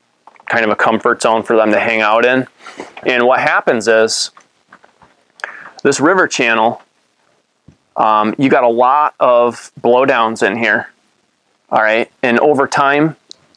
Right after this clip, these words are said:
probably just because of current, um,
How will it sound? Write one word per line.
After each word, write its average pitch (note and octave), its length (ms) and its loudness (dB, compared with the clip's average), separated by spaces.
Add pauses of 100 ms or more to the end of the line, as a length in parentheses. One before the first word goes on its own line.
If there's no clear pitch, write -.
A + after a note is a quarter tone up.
(720)
probably D3+ 420 0
just B2 200 -8
because C3+ 280 0
of G#2+ 300 -4 (100)
current, C3+ 420 0 (640)
um, G2 520 0